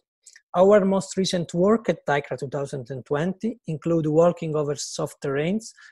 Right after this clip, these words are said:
vision-based model predictive control, and motion generation using neural networks.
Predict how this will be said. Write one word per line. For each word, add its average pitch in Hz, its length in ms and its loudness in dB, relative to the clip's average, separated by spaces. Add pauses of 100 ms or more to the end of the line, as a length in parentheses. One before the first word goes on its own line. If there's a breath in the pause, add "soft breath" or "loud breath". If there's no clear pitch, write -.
(120)
vision-based 160 680 2
model 139 340 -4
predictive 123 560 -12
control, 208 500 0 (120)
and 185 200 4
motion 147 380 0
generation 208 680 0
using 165 440 -2
neural 117 320 -6
networks. - 680 -18